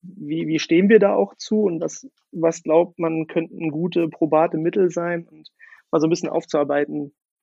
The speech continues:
warum das nicht funktioniert, ne? Weil das ist immer die große Frage, warum haben wir so viele gute Ideen und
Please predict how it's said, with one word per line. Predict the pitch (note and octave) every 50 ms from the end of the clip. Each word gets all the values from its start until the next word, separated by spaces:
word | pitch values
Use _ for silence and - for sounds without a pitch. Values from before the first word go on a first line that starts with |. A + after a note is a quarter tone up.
| _ _ -
warum | D#3 D3+ D#3+ G3+ A3+
das | E3+ - -
nicht | D3 C3 -
funktioniert, | - D3 - - C#3+ C#3+ C#3+ C#3+ -
ne? | E3
Weil | E3 D3+
das | D3+ D#3
ist | F#3
immer | F3 D#3+
die | D#3 D#3
große | - D#3 E3+ E3+ -
Frage, | - - - E3+ E3+ E3 D#3+ D3
warum | D3 D#3 D#3+ E3 E3+ E3 E3 F3 E3+ E3+ _ - -
haben | E3 E3
wir | E3+ E3
so | D#3+ E3
viele | - - F#3 E3 E3
gute | D#3 - F3+ F3 F3+
Ideen | E3+ D#3 - D#3+ E3+ F3 F#3 E3
und | D#3+ D#3+ D#3